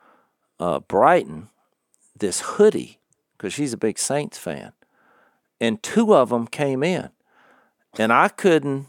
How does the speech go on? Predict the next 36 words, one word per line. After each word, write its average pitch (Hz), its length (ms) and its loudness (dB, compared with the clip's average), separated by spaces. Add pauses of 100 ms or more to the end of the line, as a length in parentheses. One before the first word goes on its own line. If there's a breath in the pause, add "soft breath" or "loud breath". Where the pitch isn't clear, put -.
(800)
get 147 160 4
a 135 60 6
woman's 131 600 2 (120)
small 156 760 2
because 120 280 -4
they 123 120 4
were 107 100 0
sold 131 360 2
out. 139 320 2 (580)
So 110 100 -2
I 127 80 4
had 127 80 2
to 120 60 -2
get 117 140 2
a 95 60 0
man 110 600 2
small 87 540 -6
and 95 100 -8
was 92 100 -8
just 98 220 -4
hoping 120 320 0
it's 90 140 -10
gonna 85 120 -12
be - 160 -12
big - 100 -6
enough." - 200 -12 (320 loud breath)
So - 120 -2
I 139 100 8
walked 143 280 4
out, 135 80 4
I - 40 4
said, 135 120 0
"Well, 151 100 2
let 190 100 4
me 151 120 2
look." 147 340 2